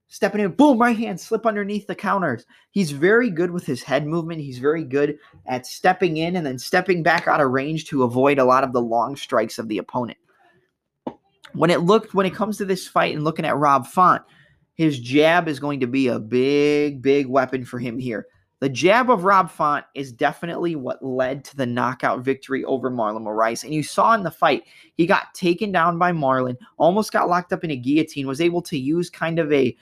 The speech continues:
reverse cradle position and land a knee to the body, get out, get back up to his feet. And immediately when he got back up to his feet, they both landed a jab at first. He did get stunned by the jab of Marlon.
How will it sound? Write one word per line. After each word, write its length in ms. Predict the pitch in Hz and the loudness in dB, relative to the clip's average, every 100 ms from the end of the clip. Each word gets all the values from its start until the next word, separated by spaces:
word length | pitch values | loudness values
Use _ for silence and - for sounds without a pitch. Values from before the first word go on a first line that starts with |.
| _ _ _ _ | _ _ _ _
reverse 460 | 143 143 165 196 - | 2 4 4 4 0
cradle 560 | - - 147 175 202 | -8 0 4 6 4
position 580 | 196 202 208 214 220 214 | 4 2 2 0 -4 -6
and 300 | - 143 135 | -6 -6 -2
land 200 | 147 156 | -2 -2
a 40 | 135 | -2
knee 180 | 151 | 0
to 100 | 156 | 0
the 100 | 135 | 0
body, 360 | 123 143 151 147 131 | 2 2 2 -2 -2
get 180 | 170 170 | 2 4
out, 360 | 156 160 - _ - | 4 4 0 _ -2
get 180 | 185 185 | 0 2
back 240 | 202 180 | -2 -2
up 120 | 196 | -6
to 120 | - 165 | -2 -4
his 140 | 127 | -4
feet. 300 | - 165 139 | -6 -6 -6
And 120 | 143 | -4
immediately 640 | 135 135 165 208 190 151 151 | -4 -2 -2 -2 -2 0 0
when 180 | 143 147 | 0 -2
he 140 | 147 | -2
got 240 | 143 139 156 | -2 -2 -4
back 180 | 143 | -2
up 140 | 147 - | -4 -4
to 160 | 151 | -4
his 120 | 135 - | -4 -4
feet, 300 | 165 147 - - _ _ _ | -4 -4 -6 -20 _ _ _
they 120 | 160 165 | 2 4
both 340 | 202 262 220 | 4 2 0
landed 280 | 214 214 190 | 0 4 4
a 80 | 143 | 2
jab 380 | 127 160 180 | 2 2 4
at 180 | 165 - | 0 -4
first. 300 | 170 175 180 | -2 -2 -4
He 80 | 156 | -2
did 180 | 160 156 | -2 0
get 160 | 151 | -4
stunned 320 | - - 156 156 | -4 -6 -4 0
by 120 | 151 | -2
the 100 | 127 | 0
jab 300 | 131 151 131 | 0 2 2
of 60 | |
Marlon. 440 | 120 147 165 170 | 2 4 4 2